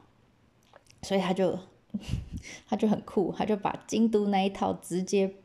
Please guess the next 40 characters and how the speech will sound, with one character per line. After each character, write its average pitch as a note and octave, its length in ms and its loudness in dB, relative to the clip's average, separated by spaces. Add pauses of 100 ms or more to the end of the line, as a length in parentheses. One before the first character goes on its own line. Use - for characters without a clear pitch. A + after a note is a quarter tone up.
(200)
搬 A3+ 280 4
来 E3+ 260 0
这 F3+ 260 0
里， G3 300 -6 (100)
哦， - 160 -4
这 C4 80 2
里 A3 140 4
没 G#3 140 4
有 G3 180 6
湖， E3 360 2
也 E3 140 0
没 F3+ 160 0
有 F#3+ 220 2
池， D3+ 380 -2
也 E3 200 0
没 E3 140 0
有 F3+ 120 2
河， - 380 -4 (760)
他 G3 120 -8
就 G#3+ 100 -4
搬 G3 180 2
到 F#3+ 100 4
哪 D#3+ 180 -2
里？ C3+ 100 -4
他 - 140 -4
就 F#3 100 -6
搬 F3 180 -2
到 F#3 80 -2
海 E3 380 -8
上。 - 320 -6 (760)
<laughs> - 840 -14
就 B3 140 2
叫 B3+ 160 6
马 F#3+ 160 2
友 F#3+ 140 8
友 G3+ 140 4
在 G3 140 2
船 E3 260 0
上 F3 280 0
演， D#3 200 2